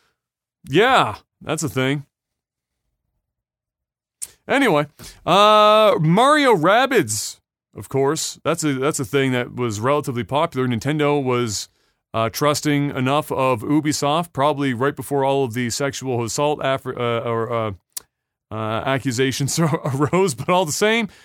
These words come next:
uh, we've got another Mario Rabbids crossover game coming. It's in a, uh, a, uh, another one much in the same vein as what we've got before. Uh, this one is,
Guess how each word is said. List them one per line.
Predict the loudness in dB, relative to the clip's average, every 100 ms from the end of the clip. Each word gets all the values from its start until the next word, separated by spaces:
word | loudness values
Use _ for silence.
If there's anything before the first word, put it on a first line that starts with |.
| _ -12 0
uh, | 4 4
we've | 2 2
got | 2
another | 4 4 4 4 4 2 -2
Mario | 0 2 4 4 2
Rabbids | 2 2 2 2 0 -2 -2
crossover | 0 2 2 0 0 -2
game | 0 0 0
coming. | 0 0 0 -2
It's | -4
in | -4
a, | -4 -2 0
uh, | 0 -2 -4 -10 _ _ -4
a, | 0 2 2
uh, | 0 0
another | 0 0 0
one | 0 -2 -2
much | -2 -2 -2
in | -4 -4
the |
same | -2 -2 -2 -2
vein | -2 -2 -4
as | -4 -4 -4 -6 -8
what | -8 -6
we've | -4
got | -2 -4
before. | -4 -6 0 2 4 2 -4 _ _ _
Uh, | -2 -2
this | -2 -4
one | -2 -2
is, | -2 -2 -2 -4